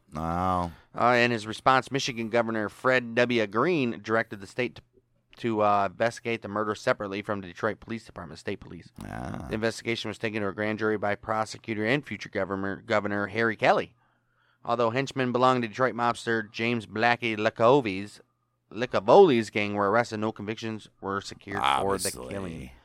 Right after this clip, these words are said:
Speaker 2: The gunmen were later identified as Russell Syracuse, Joseph English, and, uh, John Mirabella.
Speaker 1: Nice. All right, Joe Emmett Buckley.
Speaker 2: Oh, yeah, this dude was, uh,
Speaker 1: Speaking the truth gets moited at thirty-nine years old.
Speaker 2: Yeah.
Speaker 1: Yep, you didn't do that shit.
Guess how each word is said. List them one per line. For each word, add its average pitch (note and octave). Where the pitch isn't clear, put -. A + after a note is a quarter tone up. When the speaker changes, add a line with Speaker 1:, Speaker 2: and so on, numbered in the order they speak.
Speaker 2:
The -
gunmen A2
were G2+
later G2+
identified G2+
as F2+
Russell G#2
Syracuse, A2
Joseph G#2+
English, A2
and, G2+
uh, G2
John G#2+
Mirabella. A2+
Speaker 1:
Nice. -
All C2
right, G#2
Joe F#2+
Emmett G2
Buckley. G#2
Speaker 2:
Oh, D3
yeah, G#2
this A#2
dude A2
was, G2+
uh, F#2+
Speaker 1:
Speaking A2
the F#2+
truth C3
gets G2
moited A2
at E2+
thirty-nine A2
years A2+
old. F#2
Speaker 2:
Yeah. A2+
Speaker 1:
Yep, F2+
you E2+
didn't G#2+
do A2
that G#2+
shit. -